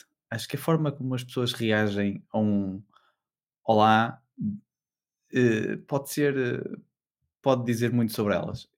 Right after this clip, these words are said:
E eu acho que era uma forma de pausarmos ali o podcast, mas acho que fazemos bem em parar. Acho que fazemos bem em parar.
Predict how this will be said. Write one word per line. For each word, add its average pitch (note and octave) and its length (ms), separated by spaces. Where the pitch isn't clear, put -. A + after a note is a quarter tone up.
E G#2 800
eu G#2 160
acho G#2+ 300
que A2 640
era G#2+ 160
uma A2 160
forma G#2+ 320
de G#2 60
pausarmos G#2+ 680
ali G#2 640
o - 80
podcast, G2+ 720
mas A2+ 200
acho - 180
que - 60
fazemos G2+ 260
bem E2+ 200
em E2+ 40
parar. E2 320
Acho - 100
que - 60
fazemos - 220
bem - 100
em - 120
parar. - 180